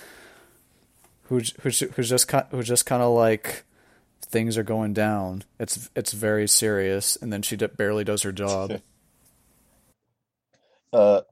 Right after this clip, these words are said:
Speaker 2: now, my only exposure to the game was your playthrough, and you played the version that had a lot of things patched in that weren't in the original release.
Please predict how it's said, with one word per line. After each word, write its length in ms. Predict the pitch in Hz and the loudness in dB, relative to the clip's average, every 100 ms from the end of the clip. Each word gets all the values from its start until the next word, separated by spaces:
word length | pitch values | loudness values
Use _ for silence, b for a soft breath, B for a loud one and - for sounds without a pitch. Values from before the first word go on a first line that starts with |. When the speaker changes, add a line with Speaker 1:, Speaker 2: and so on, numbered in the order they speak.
| _ _ | _ _
Speaker 2:
now, 420 | 127 117 117 113 - _ _ _ _ _ _ | 0 4 4 2 0 _ _ _ _ _ _
my 480 | 135 120 139 165 165 - | -14 -4 2 2 2 0
only 380 | 143 147 135 117 | -2 0 0 -2
exposure 480 | 107 - 117 104 104 | -6 -4 -4 -4 -6
to 100 | 95 | -12
the 80 | |
game 340 | 95 104 98 95 | -6 -4 -4 -4
was 160 | 92 - | -8 -8
your 100 | 90 | -12
playthrough, 680 | - 127 123 - 101 92 95 | -4 -2 -2 -4 -8 -8 -10
and 100 | 98 | -10
you 140 | 104 | -10
played 340 | 110 - 110 95 | -10 -6 -6 -6
the 60 | 92 | -10
version 440 | 101 101 104 98 | -8 -8 -8 -10
that 120 | 92 | -12
had 340 | 107 98 95 95 | -6 -4 -4 -4
a 80 | 104 | -4
lot 180 | 107 101 | -2 -2
of 80 | - | -8
things 500 | 127 117 104 92 - | -10 -8 -10 -14 -12
patched 380 | - 98 - - | -8 -6 -8 -10
in 260 | 113 98 | -10 -10
that 100 | 95 | -12
weren't 300 | 95 107 104 | -10 -10 -10
in 120 | 90 104 | -12 -14
the 80 | |
original 460 | 95 107 104 101 95 | -12 -10 -12 -12 -14
release. 840 | 95 104 165 95 - - - - | -12 -10 -10 -12 -16 -18 -18 -20